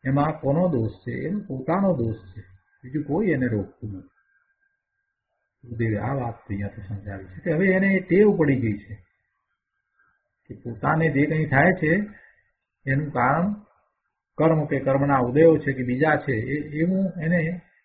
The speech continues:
માનવાની, આદરવાની, કહેવાની ટેવ પડી ગઈ છે, એટલે જ એ રખડે છે.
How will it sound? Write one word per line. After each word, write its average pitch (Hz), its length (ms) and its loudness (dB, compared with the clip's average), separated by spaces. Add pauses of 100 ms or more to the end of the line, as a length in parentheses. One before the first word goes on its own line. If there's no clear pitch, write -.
(160)
માનવાની, 156 600 -2
આદરવાની, 151 680 -4
કહેવાની 139 760 -2
ટેવ 190 360 4
પડી 131 220 2
ગઈ 101 200 -2
છે, - 240 -14 (920)
એટલે 202 240 4
જ - 20 -4
એ 143 160 0
રખડે 98 340 -4
છે. - 140 -18